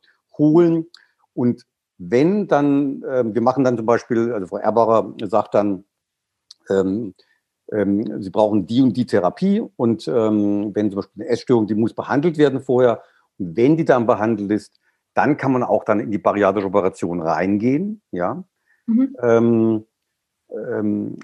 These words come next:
Speaker 1: aber nicht vorher, auf gar keinen Fall vorher. Übrigens das Gleiche auch mit der Liposuktion, ja, Sie hatten die Liposuktion eben angesprochen. Es macht doch überhaupt keinen Sinn, mit einer Essstörung in die Liposuktion zu gehen. Wenn Sie nach einer Liposuktion wieder vier, fünf, sechs Kilo zugenommen haben, das Fett kommt ja wieder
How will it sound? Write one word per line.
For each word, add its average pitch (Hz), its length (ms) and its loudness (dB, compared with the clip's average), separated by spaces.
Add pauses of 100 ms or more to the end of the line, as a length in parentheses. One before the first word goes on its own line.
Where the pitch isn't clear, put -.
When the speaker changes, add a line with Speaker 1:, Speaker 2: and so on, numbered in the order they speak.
(200)
Speaker 1:
aber 107 300 2
nicht 127 340 0
vorher, 90 420 0 (100)
auf - 180 -14
gar 95 120 2
keinen 98 200 -2
Fall 90 140 -4
vorher. 76 360 -12 (220)
Übrigens 117 240 2
das 110 120 2
Gleiche 117 200 4
auch 113 80 -2
mit 120 100 2
der 117 80 4
Liposuktion, 117 680 0
ja, 90 140 -4
Sie 110 80 -2
hatten 101 120 -2
die 107 60 -2
Liposuktion 104 520 -4
eben 117 160 -2
angesprochen. 107 640 -4 (440)
Es - 120 -10
macht 127 200 2
doch 123 100 2
überhaupt - 300 0
keinen 135 160 0
Sinn, 143 300 2 (320)
mit 120 160 -4
einer 120 120 -4
Essstörung 127 480 2
in 165 100 -4
die 127 80 2
Liposuktion 123 720 0
zu 127 120 -6
gehen. 90 280 -4
Wenn 113 120 0
Sie 117 80 -2
nach 117 180 0
einer 120 60 0
Liposuktion 117 480 0
wieder 123 240 4 (400)
vier, 123 200 0
fünf, 123 240 0
sechs - 220 -2
Kilo 113 240 0
zugenommen 127 540 0
haben, 113 400 0 (260)
das 113 300 -2
Fett - 380 -6
kommt 127 280 0
ja 113 180 2
wieder 156 380 0